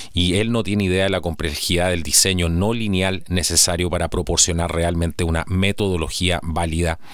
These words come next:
para poder hacer una precisión, dice el señor Armstrong. Muy importante esto porque él explica, bueno, detalladamente cómo funcionan estos sistemas de inteligencia artificial que, eh,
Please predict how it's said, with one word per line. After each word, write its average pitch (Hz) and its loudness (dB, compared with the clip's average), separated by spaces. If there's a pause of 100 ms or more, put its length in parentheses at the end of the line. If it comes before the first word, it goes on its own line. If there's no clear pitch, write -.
(260)
para 87 -2
poder 85 0
hacer - 2
una 82 0
precisión, - 2 (180)
dice 87 0
el 78 0
señor 80 0 (260)
Armstrong. - -6 (640)
Muy 123 0
importante 143 -2
esto 117 -4
porque 98 0
él 101 2
explica, 101 -2
bueno, 95 -2
detalladamente 98 0
cómo 95 0
funcionan 104 0
estos 87 0
sistemas 95 0
de 90 0
inteligencia 85 0 (680)
artificial 92 0 (540)
que, 98 2
eh, 78 0